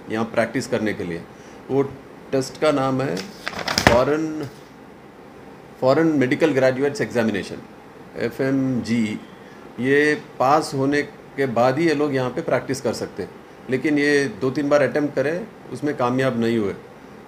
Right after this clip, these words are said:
उसके वजह से ये डुप्लीकेट, ये मेडिकल रजिस्ट्रेशन सर्टिफिकेट पाने के लिए एक, अ, एक्यूज्ड, मतलब वो जो तेलंगाना मेडिकल काउंसिल में काम करता, उनका नाम है अनंत कुमार। इसके,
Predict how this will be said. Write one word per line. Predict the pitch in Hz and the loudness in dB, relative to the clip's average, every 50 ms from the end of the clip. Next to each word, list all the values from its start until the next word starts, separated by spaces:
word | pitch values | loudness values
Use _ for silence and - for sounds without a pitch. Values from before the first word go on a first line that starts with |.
| - - - | -14 -8 -8
उसके | 131 131 - 165 | -6 -4 0 2
वजह | 156 151 147 147 151 | 4 4 4 4 2
से | 143 175 165 | 0 0 0
ये | 156 147 143 143 143 139 139 117 113 - - - - - - - - - 90 101 101 - - - | 0 2 2 2 2 2 0 -2 -6 -12 -20 -20 -20 -20 -18 -14 -10 -10 -8 -8 -10 -10 -6 -4
डुप्लीकेट, | 127 135 135 165 160 160 170 160 156 151 156 - | -4 0 2 0 2 4 4 4 4 4 2 2
ये | 139 135 131 | 2 2 2
मेडिकल | 123 123 127 127 147 139 | 2 0 0 2 2 2
रजिस्ट्रेशन | 131 131 135 135 131 - 139 131 143 135 | 2 2 2 0 0 -2 -2 0 -2 -2
सर्टिफिकेट | 123 135 113 117 131 120 135 120 - 131 127 120 113 - 127 | -2 -2 -2 -4 -4 -4 -4 -2 0 0 0 0 -2 -2 -2
पाने | 117 117 113 110 113 - 113 117 123 127 117 | 0 2 0 0 0 0 0 0 2 0 0
के | 120 127 | 0 0
लिए | 120 117 120 139 160 180 - - - - - - - - - - - - - - - - - 127 | 0 0 0 -2 -2 -6 -10 -16 -20 -20 -20 -20 -20 -20 -20 -20 -20 -20 -20 -20 -18 -8 0 4
एक, | 127 131 123 127 - 131 123 120 117 113 110 101 98 87 - - - - - | 4 4 4 4 2 2 4 4 4 4 4 2 0 -2 -6 -14 -14 -6 -4
अ, | 120 | -4
एक्यूज्ड, | 120 - 160 156 143 131 - - - - - - - 120 113 | 0 4 4 4 4 4 0 -4 -14 -18 -18 -14 -8 -6 -4
मतलब | 110 117 123 | -2 0 0
वो | 120 120 | 2 2
जो | 117 113 | 2 2
तेलंगाना | - 120 117 127 131 139 139 143 139 | 2 2 2 2 2 2 2 2 2
मेडिकल | 131 123 120 127 120 139 135 | 2 2 0 0 0 -2 -2
काउंसिल | 123 127 127 127 123 - 135 | 0 0 0 -2 -2 -2 -4
में | 127 127 123 | -2 -2 -2
काम | 123 120 120 123 117 | -2 -2 -2 0 0
करता, | 120 113 113 - 139 147 - - - - - - - - - | -2 -2 -2 -2 -6 -6 -6 -10 -16 -20 -20 -20 -18 -12 -6
उनका | 120 120 117 123 123 | -4 -2 0 2 2
नाम | 120 120 131 139 | 2 2 2 2
है | 135 117 | 2 4
अनंत | 117 127 135 131 - | 4 2 2 2 0
कुमार। | - 120 113 101 90 - - - - - - - - - - - - - - - - - - - - - - - - - | 0 0 0 0 0 -4 -8 -18 -20 -20 -20 -20 -20 -20 -20 -20 -20 -20 -20 -20 -20 -20 -20 -20 -20 -20 -20 -18 -12 -8
इसके, | 127 123 - - - 156 156 156 147 143 | -8 -6 -6 -4 0 2 4 4 6 4